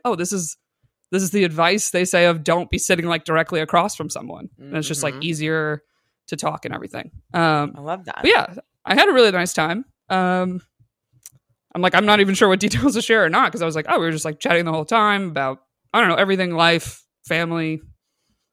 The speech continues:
Speaker 1: work stuff."
Speaker 2: Yeah.
Speaker 1: But I just had a nice time. So then he dropped me off.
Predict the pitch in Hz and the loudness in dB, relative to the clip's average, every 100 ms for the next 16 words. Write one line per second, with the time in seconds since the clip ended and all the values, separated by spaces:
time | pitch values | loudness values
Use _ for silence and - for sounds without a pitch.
0 | - - 175 - 160 160 160 - _ _ | -6 0 0 0 0 0 -2 -10 _ _
1 | _ _ 170 165 123 - _ - _ - | _ _ -6 -4 -6 -12 _ -20 _ -6
2 | 196 240 247 254 254 311 170 - - - | -2 0 0 -2 -2 -4 -6 -14 -6 2
3 | 170 175 165 - _ - _ 165 165 151 | 4 4 2 -8 _ -20 _ -6 -2 -2
4 | 165 165 269 - | 0 0 0 -4